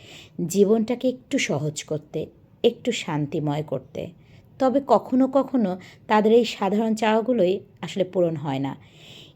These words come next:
ইচ্ছারা ধরা দেয় না স্বপ্নের জগতে, আর জীবনের বাস্তবতা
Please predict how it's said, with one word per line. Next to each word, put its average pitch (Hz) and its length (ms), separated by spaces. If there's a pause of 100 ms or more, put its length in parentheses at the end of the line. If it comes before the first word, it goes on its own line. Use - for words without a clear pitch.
ইচ্ছারা 277 420
ধরা 226 280
দেয় 247 180
না 233 280
স্বপ্নের 175 480
জগতে, 151 480 (420)
আর 160 220
জীবনের 180 400
বাস্তবতা 160 800